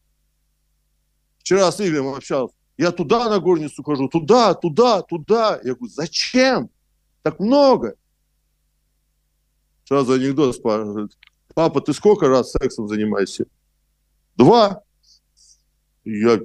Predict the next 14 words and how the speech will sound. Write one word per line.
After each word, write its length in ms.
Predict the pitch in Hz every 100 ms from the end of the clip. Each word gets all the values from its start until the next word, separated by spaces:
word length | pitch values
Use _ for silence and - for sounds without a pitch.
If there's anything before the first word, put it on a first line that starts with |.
| -
семь". 500 | - 147 147 107 - _ _ _ _ _ _ _
"Через 320 | - 120 117 117
сорок 280 | 127 120
лет 220 | 127 120 -
встречается 680 | - - 123 - 131 120 110
сколько?" 460 | - 196 - 101 - _ _ _ -
"Папа, 260 | 110 -
два". 420 | 117 202 233 180 120
Он 100 | -
говорит: 140 | 98 123
"А 80 | 151
я 120 | 156
закончил". 540 | 113 - 110 95 101 _ _ _ - _ _ _
Ну, 400 | 151 151 131 107